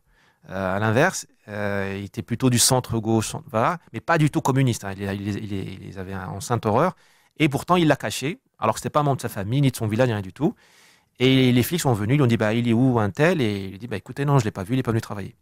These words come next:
Et ce type, maintenant, est un haut fonctionnaire, il a, il a, il a été réhabilité après le, la mort de Hassan deux.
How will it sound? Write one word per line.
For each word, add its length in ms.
Et 100
ce 120
type, 220
maintenant, 280
est 120
un 80
haut 80
fonctionnaire, 580
il 80
a, 200
il 100
a, 220
il 100
a 60
été 160
réhabilité 580
après 320
le, 100
la 80
mort 160
de 80
Hassan 240
deux. 160